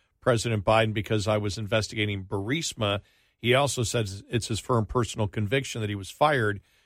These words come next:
because then Vice President Biden and Hunter, uh, were, uh, were, were, uh, uh,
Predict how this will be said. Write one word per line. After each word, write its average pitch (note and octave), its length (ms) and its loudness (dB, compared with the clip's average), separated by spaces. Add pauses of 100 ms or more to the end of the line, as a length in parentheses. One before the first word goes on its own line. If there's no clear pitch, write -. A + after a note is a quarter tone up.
(140)
because A2 320 0
then A2+ 160 2
Vice G#2+ 240 2
President A2 540 -2
Biden A2 240 2
and G2 120 -8
Hunter, G#2+ 500 -2 (500)
uh, G2 560 2
were, G#2+ 500 0
uh, F#2 320 0 (420)
were, G2+ 340 -6 (100)
were, G2 420 -10
uh, F#2 140 -8 (560)
uh, F2+ 220 -20